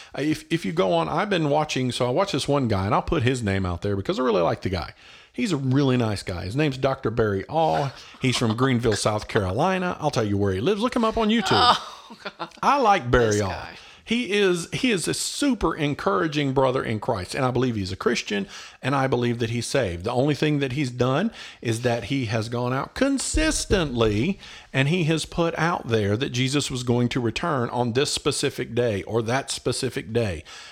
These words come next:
Speaker 1: Um, he is of the opinion and belief that God does nothing without telling, uh, his people what he's going to do, which, uh, God, the Bible does say that, but at the same time, Christ said he didn't even know when he was gonna return. He wasn't sure when the Father was going to send him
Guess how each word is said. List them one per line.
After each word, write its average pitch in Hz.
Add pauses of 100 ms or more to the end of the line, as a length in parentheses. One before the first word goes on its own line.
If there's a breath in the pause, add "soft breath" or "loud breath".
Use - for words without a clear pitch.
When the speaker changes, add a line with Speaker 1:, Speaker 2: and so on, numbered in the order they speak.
(140 loud breath)
Speaker 1:
Um, 107
he 190
is 214
of 202
the 180
opinion 175
and 160
belief 143
that 131
God 135
does 127
nothing 151
without 131
telling, 131 (340 loud breath)
uh, 113
his 139
people 135
what 117
he's 110
going 107
to 123
do, 120 (260 loud breath)
which, 131
uh, 127
God, 123
the 117
Bible 139
does 185
say 254
that, 117 (340 loud breath)
but 131
at 190
the 170
same 190
time, 180
Christ 170
said 165
he -
didn't 147
even 117
know 107
when 101
he 107
was 101
gonna 95
return. 87 (280 loud breath)
He 180
wasn't 185
sure 196
when 151
the 160
Father 110
was 123
going 139
to 147
send 190
him 101